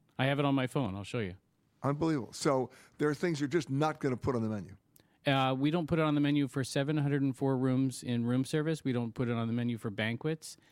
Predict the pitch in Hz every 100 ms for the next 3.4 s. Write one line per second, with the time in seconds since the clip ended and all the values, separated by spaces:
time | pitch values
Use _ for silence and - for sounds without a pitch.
0 | _ _ - 117 117 113 120 120 120 123
1 | 117 113 113 110 110 127 - 127 - -
2 | 117 107 104 117 104 107 110 101 101 104
3 | 101 92 92 92